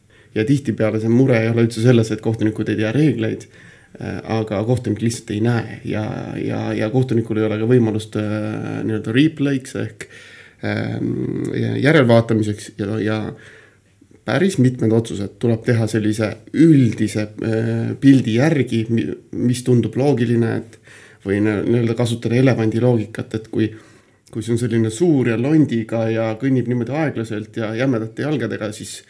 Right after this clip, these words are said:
kui see tundub elevant, siis suurema tõenäosusega ta ongi elevant. Aga mida me näeme jalgpalli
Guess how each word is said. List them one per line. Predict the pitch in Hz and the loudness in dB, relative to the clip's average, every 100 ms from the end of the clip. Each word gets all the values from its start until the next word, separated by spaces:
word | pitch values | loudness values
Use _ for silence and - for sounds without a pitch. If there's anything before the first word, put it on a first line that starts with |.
| - - _ _ | -20 -20 _ _
kui | 120 | -10
see | 117 | 0
tundub | 156 160 110 104 - | 4 4 2 -4 -2
elevant, | 165 117 110 107 | 0 0 -2 -8
siis | - 104 - | -12 -12 -10
suurema | - 143 127 113 | -2 0 2 0
tõenäosusega | 120 113 110 104 98 104 | 0 0 0 -4 -10 -8
ta | 110 | -4
ongi | 117 104 110 | -2 -2 -4
elevant. | 98 - 107 - _ _ - _ - | -10 -12 -16 -20 _ _ -20 _ -12
Aga | 110 113 | -6 -2
mida | 123 117 | 0 0
me | 113 | -2
näeme | 113 110 127 | 0 0 -2
jalgpalli | 160 160 123 | -4 -4 0